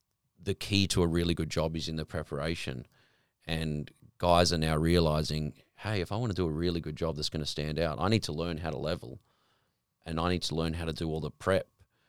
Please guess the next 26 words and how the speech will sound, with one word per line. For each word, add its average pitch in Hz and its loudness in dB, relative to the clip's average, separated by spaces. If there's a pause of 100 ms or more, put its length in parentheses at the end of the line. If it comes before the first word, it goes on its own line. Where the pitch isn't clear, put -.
(200)
And 107 4
that's 123 6
sort 98 6
of 90 8
one 98 4
of 85 0
the 85 2
things 90 2
I 87 0
say 87 2
to 85 -2
a - -2
lot 82 -2
of 78 -8
customers 92 -2
is, 78 -4
is, - -4
you 78 -6
know, 73 -4 (220)
the 87 -8
best 95 2
installers 85 0
that 78 -4
are 80 0
out 80 0
there, 73 -4